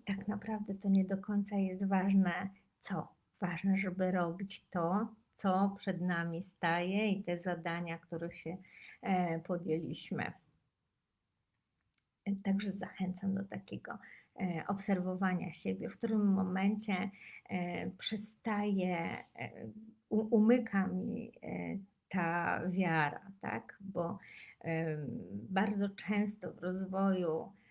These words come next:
mówi się o tym, że, e, o, o różnych zasadach, tak? Że ufaj,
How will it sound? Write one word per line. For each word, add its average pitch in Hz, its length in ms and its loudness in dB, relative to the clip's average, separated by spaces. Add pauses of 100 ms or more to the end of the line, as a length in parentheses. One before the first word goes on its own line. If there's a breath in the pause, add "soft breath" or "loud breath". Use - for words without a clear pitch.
(200 soft breath)
mówi 190 380 2
się 190 180 -2
o 175 160 0
tym, 175 440 -4
że, 151 460 -2 (120)
e, 123 260 -2 (100)
o, - 220 -2
o 196 120 4
różnych 202 440 6
zasadach, 190 640 0 (100)
tak? 196 220 -4 (340)
Że 180 460 -2
ufaj, 151 920 0